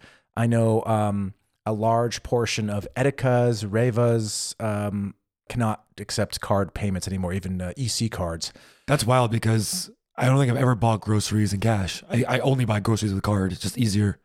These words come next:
Speaker 1: Yeah, yeah. So it's, it's a nationwide software problem. I'm assuming they're working on it. Uh, so it's, so
Speaker 2: Yeah, no, I, I read about it. It's an American company that owns these, uh, little terminals, and, uh, they're, they're putting an update out.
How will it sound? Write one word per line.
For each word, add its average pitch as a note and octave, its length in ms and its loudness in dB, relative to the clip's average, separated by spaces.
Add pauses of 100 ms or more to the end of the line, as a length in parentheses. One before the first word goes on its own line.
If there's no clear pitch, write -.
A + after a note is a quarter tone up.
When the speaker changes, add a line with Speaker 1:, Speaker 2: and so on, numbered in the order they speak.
(120)
Speaker 1:
Yeah, B2 400 4
yeah. A2+ 180 -2
So D3+ 140 0
it's, C#3+ 100 0
it's E3+ 140 -4
a - 20 2
nationwide B2+ 880 2
software B2 440 0
problem. A#2 560 2
I'm A2 200 -4
assuming F#3+ 600 2
they're D#3+ 320 4
working D3 300 2
on C#3+ 160 4
it. C#3 260 0
Uh, G#2 300 2
so G#2+ 360 2
it's, - 360 -4
so C#3 160 2
Speaker 2:
Yeah, C#3+ 220 4
no, D3 140 4
I, C#3+ 160 2
I C#3+ 120 2
read D3+ 140 4
about D3 200 2
it. C3 120 2
It's B2 120 -2
an B2+ 60 2
American C3+ 320 2
company A#2 440 2
that A2+ 140 2
owns A#2 300 2
these, G#2+ 320 2
uh, G#2 180 2
little G2+ 200 -2
terminals, D3+ 460 2 (520)
and, A#2+ 400 4
uh, A#2 160 4
they're, B2+ 160 4
they're C3 200 2
putting C#3+ 240 2
an C3 80 2
update B2 280 2
out. A#2 380 2